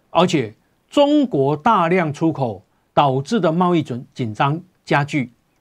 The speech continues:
会变成世界最热门的话题。好，所以乔治·艾娃说啊，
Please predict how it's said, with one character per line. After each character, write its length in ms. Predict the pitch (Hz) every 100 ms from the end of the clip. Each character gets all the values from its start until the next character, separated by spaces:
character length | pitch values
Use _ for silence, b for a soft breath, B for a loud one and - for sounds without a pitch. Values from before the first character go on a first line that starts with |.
| _
会 240 | - 175
变 320 | 143 - 156 120
成 320 | 113 104 113
世 440 | - - 196 151
界 280 | 123 160 135
最 340 | 117 - 160 117
热 280 | 123 202
门 240 | 139 104 101
的 100 | 110
话 280 | - 160 98
题。 180 | 90 90 _ _ _ _ _ _ _ _
好， 240 | - 113 - _ _ _
所 120 | -
以 60 | 202
乔 180 | 147
治· 100 | 151 180
艾 80 | 170
娃 140 | 160
说 220 | 160 143
啊， 100 | 107